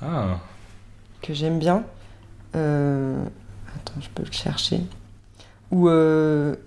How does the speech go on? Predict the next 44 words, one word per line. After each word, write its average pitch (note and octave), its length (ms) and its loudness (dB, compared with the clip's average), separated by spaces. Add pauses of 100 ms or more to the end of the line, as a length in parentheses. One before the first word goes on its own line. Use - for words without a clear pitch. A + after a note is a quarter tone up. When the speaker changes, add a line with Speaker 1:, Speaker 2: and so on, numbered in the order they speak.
(120)
Speaker 2:
à - 60 2
un E3+ 40 2
moment, F3+ 240 6
j'étais E3 420 0
très A3+ 240 2
intéressée G#3 580 4
de, E3 340 0 (340)
des D3+ 340 2
textes G#3+ 400 2
sur E3 240 -6
les D#3 180 2
gens F#3 160 6
qui G#3 160 0
se F3+ 120 -2
font D#3+ 200 0
retirer F#3 360 2
les F#3 200 4
amygdales. F3+ 460 4 (180)
Speaker 1:
Mhm. A#2+ 80 -2 (540)
Speaker 2:
Euh, D#3+ 80 6
il D3+ 80 2
y D#3+ 40 2
en D#3 80 2
a C#3+ 60 4
eu D#3 80 2
plusieurs. G3+ 320 4
Il F#3+ 60 2
y - 20 4
en C#3+ 100 2
a C3+ 40 0
un C3+ 100 0
assez D3+ 220 -2
intéressant F#3 520 2
de E3 240 2
Michel, D#3 480 0
de, D3 400 2
pardon, C#3+ 200 0
Nathalie D#3+ 380 2
Sarraute D#3+ 440 2
aussi, G3 320 -2 (360)
dans D#3+ 140 2
Enfance. G3 520 2 (680)
Et, G3+ 240 8
euh, D3+ 180 6